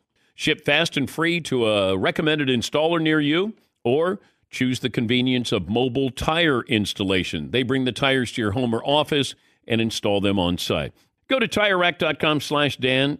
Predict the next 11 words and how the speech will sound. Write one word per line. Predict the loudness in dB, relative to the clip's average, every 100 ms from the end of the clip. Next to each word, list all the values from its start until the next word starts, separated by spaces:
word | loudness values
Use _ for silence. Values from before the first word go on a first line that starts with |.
| -2
You'll | -2
see | 0 -2
the | -2
Toyo | -4 0 2 2 2 0 -2
test | 0 0 0
results, | -2 -2 -2 -4 -10 _ -6
tire | -2 0 0
ratings, | 0 0 0 -2 -4 -2
and | -2 -2
consumer | -4 -4 -2 -2 0 0
reviews. | 0 -2 0 0 0 -2 -4